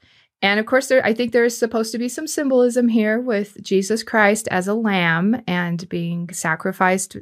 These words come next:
among the wolves and things like that. But in the Old Testament, many times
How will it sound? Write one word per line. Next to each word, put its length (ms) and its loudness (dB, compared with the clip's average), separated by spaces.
among 300 -2
the 100 2
wolves 540 4
and 100 0
things 240 -4
like 200 -4
that. 340 0
But 400 4
in 120 2
the 100 4
Old 160 2
Testament, 540 -2
many 240 2
times 500 -2